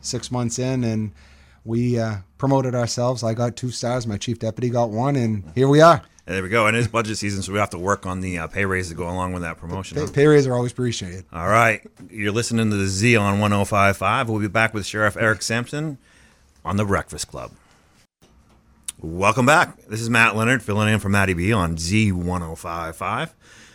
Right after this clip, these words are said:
Speaker 2: The Breakfast Club this morning with our guest, Sheriff Eric Sampson. Last segment, we were talking about what's going on in the department.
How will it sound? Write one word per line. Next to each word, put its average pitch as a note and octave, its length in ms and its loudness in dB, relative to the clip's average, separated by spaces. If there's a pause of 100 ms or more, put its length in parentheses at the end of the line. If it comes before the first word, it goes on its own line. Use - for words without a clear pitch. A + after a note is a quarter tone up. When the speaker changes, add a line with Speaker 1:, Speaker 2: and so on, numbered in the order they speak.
(120)
Speaker 2:
The F#2 80 -6
Breakfast - 400 2
Club A2 200 2
this G2 180 -6
morning A#2+ 320 2
with G#2+ 140 2
our G2 100 4
guest, G2+ 540 -2 (120)
Sheriff G2 480 -2
Eric G2+ 320 -2
Sampson. A#2+ 540 -4 (460)
Last A2+ 180 6
segment, B2+ 320 4
we A#2+ 60 0
were G#2+ 60 2
talking A2 240 -2
about G2+ 200 -4
what's F#2+ 180 -4
going G2 300 -4
on F#2+ 220 -4
in F#2 80 -6
the F2+ 80 -6
department. G#2+ 500 0